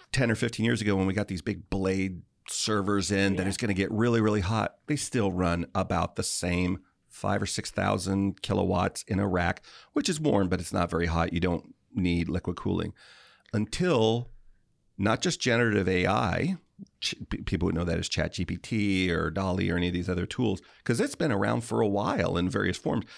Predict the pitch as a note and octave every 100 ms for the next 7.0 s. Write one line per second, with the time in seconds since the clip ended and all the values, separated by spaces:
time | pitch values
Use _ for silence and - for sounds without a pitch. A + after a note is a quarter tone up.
0 | - - - - G3 E3+ - F2 D#2+ E2
1 | D#2+ D#2+ C#2+ D2+ - D#2+ A2+ G2+ G2 F#2
2 | - - - - - B2 G#2+ G2 F#2+ G2
3 | G2 F2 - G#2+ F2+ - _ - _ -
4 | F#2+ A#2 D#3 E3 B2+ A#2+ G#2+ G#2 - D3+
5 | D3 B2+ B2 G#2 G2 F#2+ G#2 G#2+ G2 G2+
6 | B2+ C3+ B2+ B2 B2+ A2+ A2+ G#2 G#2